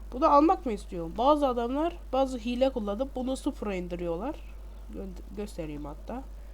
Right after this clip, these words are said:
Ama bu sıfır değildir. Arkadaşlar bunu sıfır yapmayın. Bakın. Bunu sıfır yapmanıza rağmen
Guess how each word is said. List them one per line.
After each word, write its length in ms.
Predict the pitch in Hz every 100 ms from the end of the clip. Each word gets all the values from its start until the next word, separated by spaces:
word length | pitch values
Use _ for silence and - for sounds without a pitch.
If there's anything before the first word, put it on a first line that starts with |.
| - -
Ama 300 | - 226 320
bu 80 | 277
sıfır 340 | 269 254 247 208
değildir. 560 | 175 185 151 - - - - - - - - - - - - - - - - - - - - - - - - -
Arkadaşlar 760 | 196 254 277 269 - 175 165 185
bunu 180 | 277
sıfır 380 | 277 - 240 269
yapmayın. 680 | 233 220 262 - 185 165 208 - -
Bakın. 320 | 220 214 - - - - - - - - - - - -
Bunu 140 | 285
sıfır 580 | 285 294 311 320 302 -
yapmanıza 680 | 247 254 254 254 277 277 285
rağmen 460 | 233 202 226 294